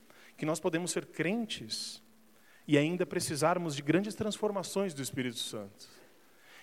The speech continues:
E a grande esperança para nós é a vida de Pedro. E é esse mesmo Pedro que hoje traz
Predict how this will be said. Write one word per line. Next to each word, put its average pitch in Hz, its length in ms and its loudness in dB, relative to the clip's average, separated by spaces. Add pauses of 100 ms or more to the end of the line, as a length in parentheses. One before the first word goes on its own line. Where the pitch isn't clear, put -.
E 131 120 4
a 143 60 6
grande 196 300 6
esperança 165 600 0
para 127 160 -6
nós 175 560 -8 (200)
é 139 140 4
a 143 80 8
vida 147 260 -2
de 156 120 -8
Pedro. 123 480 -4 (200)
E 147 120 8
é 160 60 10
esse 202 260 6
mesmo 240 280 2
Pedro 127 600 0 (360)
que 147 160 -4
hoje 135 560 2 (720)
traz - 640 2